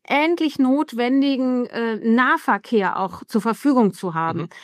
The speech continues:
Speaker 1: Also wir brauchen von Lüneburg dringend eine F-, also meine Idee ist wirklich, ich möchte eine Viertelstundentakt-Anbindung nach Hamburg.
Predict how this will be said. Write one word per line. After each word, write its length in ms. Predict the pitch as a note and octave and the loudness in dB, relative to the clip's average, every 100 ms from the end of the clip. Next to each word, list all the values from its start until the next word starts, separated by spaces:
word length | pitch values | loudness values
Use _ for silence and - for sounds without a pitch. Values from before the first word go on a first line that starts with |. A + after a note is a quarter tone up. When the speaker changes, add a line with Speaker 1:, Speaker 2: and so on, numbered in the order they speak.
| - | -4
Speaker 1:
Also 200 | A3 G#3 | 0 4
wir 60 | B3 | 2
brauchen 400 | - A3 C#4 C#4 | 4 4 4 2
von 160 | - B3 | 4 4
Lüneburg 420 | C4 A#3 A3+ A3 | 4 4 2 -2
dringend 420 | A#3+ D4+ D#4+ D4+ | -2 0 0 -2
eine 100 | B3+ | -4
F-, 200 | A3 - | -8 -6
also 220 | A3 G3+ | -4 2
meine 500 | A3 A#3 D4+ D#4 C#4+ | 4 4 4 2 0
Idee 440 | - C4 A#3+ B3+ C4+ | -2 -2 0 0 0
ist 200 | A#3+ G#3+ | -2 -2
wirklich, 320 | C4 C4+ A#3 | -4 -4 -8
ich 160 | G#3+ A#3+ | -6 0
möchte 460 | A#3 C4 - D4 | 2 0 0 0
eine 240 | C#4 A#3+ A#3 | 2 2 0
Viertelstundentakt-Anbindung 1500 | C4 A3+ G#3+ - C#4+ - C#4+ C#4+ C4+ - B3+ B3 B3+ B3 A3 | -2 -4 -6 -2 -2 0 -2 -2 -2 -4 0 2 2 0 0
nach 180 | G#3 | 0
Hamburg. 380 | B3 C#4 D4 C#4+ | 2 4 4 0